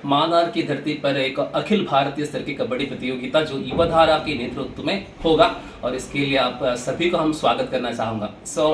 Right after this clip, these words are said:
ladies and gentlemen, we are going to witnessing one of the popular kabaddi tournament which has been organized by युवा धारा and this occasion welcome to each and everyone। So, बंधुले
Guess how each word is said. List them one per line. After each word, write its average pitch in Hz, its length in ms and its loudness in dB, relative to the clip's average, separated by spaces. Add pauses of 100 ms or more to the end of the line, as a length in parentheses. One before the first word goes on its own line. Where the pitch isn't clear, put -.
ladies 165 260 0
and 196 140 4
gentlemen, 180 420 -2
we 151 120 0
are 151 240 2
going 190 240 0
to 220 100 0
witnessing 185 440 -2
one 170 100 0
of 151 80 0
the 147 80 -4
popular 156 420 2
kabaddi 151 320 -2
tournament 147 360 -2
which 135 140 -4
has 135 180 -2
been 139 120 -4
organized 143 640 0
by 135 160 4
युवा 127 280 0
धारा 131 320 4 (520)
and 131 260 -2
this - 140 -6
occasion 147 560 0
welcome 139 360 2
to 165 80 0
each 147 220 0
and 139 160 0
everyone। 120 440 -2 (160)
So, 151 140 0
बंधुले 190 360 4